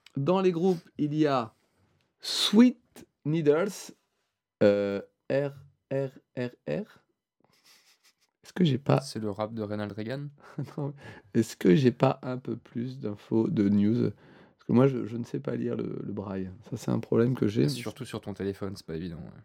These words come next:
Speaker 1: Ah non, mais putain.
Speaker 2: Mais non,
Speaker 1: Ouais.
Speaker 2: mais écoute, on mettra, euh,
Speaker 1: Enfin, attends, je peux... bon, il y en a, je sais... le premier, je sais pas. Donc, Sweet Needles, Near Death Experience, Over the Top, Red Sun, Atacama, Bangkok Riviera, Fuzz Theory, Where is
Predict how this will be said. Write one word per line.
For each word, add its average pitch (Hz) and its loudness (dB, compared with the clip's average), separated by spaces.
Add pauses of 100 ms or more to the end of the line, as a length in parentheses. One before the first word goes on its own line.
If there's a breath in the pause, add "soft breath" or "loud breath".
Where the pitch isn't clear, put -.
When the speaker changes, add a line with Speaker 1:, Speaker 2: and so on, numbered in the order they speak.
Speaker 1:
Ah 101 -6
non, 175 -4
mais - -8
putain. 165 -8 (880)
Speaker 2:
Mais 98 -6
non, 104 0
Speaker 1:
Ouais. 104 0
Speaker 2:
mais 104 -2
écoute, 104 -8
on 101 -6
mettra, 113 -2
euh, 92 -4 (340 soft breath)
Speaker 1:
Enfin, 127 0
attends, 143 2
je 120 -14
peux... - -12
bon, 120 -2
il 120 0
y 135 2
en 147 2
a, 180 2
je 175 0
sais... 160 -8
le 131 -4
premier, 147 -2
je 147 -8
sais - -6
pas. - -6
Donc, 95 -8
Sweet - -6
Needles, 170 2 (100)
Near 165 -2
Death 170 -2
Experience, 143 -4
Over 160 -2
the 143 -4
Top, 151 -2
Red 151 0
Sun, 160 -2
Atacama, 139 -4
Bangkok 151 -4
Riviera, 135 -2 (360 soft breath)
Fuzz 180 -4
Theory, 143 0
Where 151 0
is 165 -2